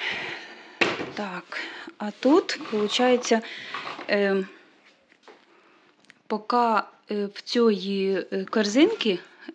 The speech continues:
е, конст-, ну, конструктор, Лего, конструктор таке. Але я куплю таку меншеньку, щоб вона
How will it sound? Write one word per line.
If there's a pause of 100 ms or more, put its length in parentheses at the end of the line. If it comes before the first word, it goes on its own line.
е, (920)
конст-,
ну,
конструктор, (100)
Лего,
конструктор
таке. (420)
Але
я
куплю
таку (200)
меншеньку, (320)
щоб (100)
вона